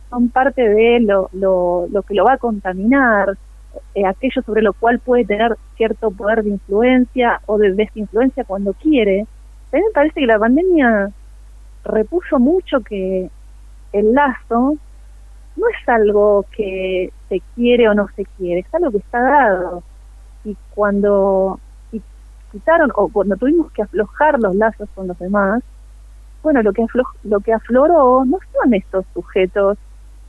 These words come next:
que estaban en equilibrio, afloraron suje-, afloró de todo, afloraron traumas, afloraron, eh, formas de pensarse muy pobres, afloraron estas, estas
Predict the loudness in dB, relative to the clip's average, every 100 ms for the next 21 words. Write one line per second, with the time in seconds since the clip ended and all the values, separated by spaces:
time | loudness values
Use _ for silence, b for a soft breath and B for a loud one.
0 | -16 -2 2 2 0 -4 -16 -2 0 2
1 | 2 0 0 0 2 2 0 -2 -2 -4
2 | -4 -4 -2 -2 -4 -8 -6 -6 -6 -12
3 | -6 -2 0 0 0 2 4 2 -2 -6
4 | -14 -6 -6 -4 -8 -4 0 2 2 0
5 | -4 -8 -8 -2 0 0 -4 -10 -20 -20
6 | -20 -14 -6 -6 -4 -2 0 0 0 -2
7 | -4 -2 -2 -2 -6 -8 -6 2 4 6
8 | 4 2 0 0 -4 -10 -12 -6 0 0
9 | 2 0 -2 -6 -8 -16 -20 -20 -20 -20
10 | -14 -14 -4 -2